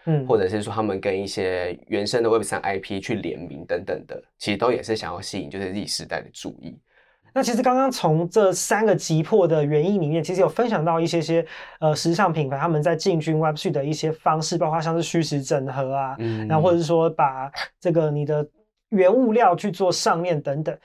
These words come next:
Speaker 1: 那如果我们把它归纳整理一下，大概现在时尚品牌在做WebThree的策略上面，可以分成哪几种方法？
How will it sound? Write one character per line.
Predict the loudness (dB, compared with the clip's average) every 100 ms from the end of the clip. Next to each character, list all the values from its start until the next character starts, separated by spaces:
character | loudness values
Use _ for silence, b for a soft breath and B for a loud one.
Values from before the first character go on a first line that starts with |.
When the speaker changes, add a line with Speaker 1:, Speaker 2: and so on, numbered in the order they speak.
| b
Speaker 1:
那 | 2
如 | 4
果 | 4
我 | 4
们 |
把 | 0
它 | -2
归 | 0 2 2
纳 | 0 -2
整 | 0 0
理 | 0
一 | -2
下， | -4 -2
大 | -2
概 | 0 0
现 | 0 0
在 | 0 0 _ _ _ -4
时 | 2
尚 | 4
品 | 4
牌 | 2
在 | 0 0
做 | 0 0 0
WebThree | -2 0 0
的 | 0 -2 -4 _
策 | 2 4
略 | 4
上 | 4 2
面， | 2 0 B B B
可 | 2 2
以 |
分 | 4 4
成 | 2 -2
哪 | -6
几 | -8
种 | -10
方 | -12 -18
法？ | -20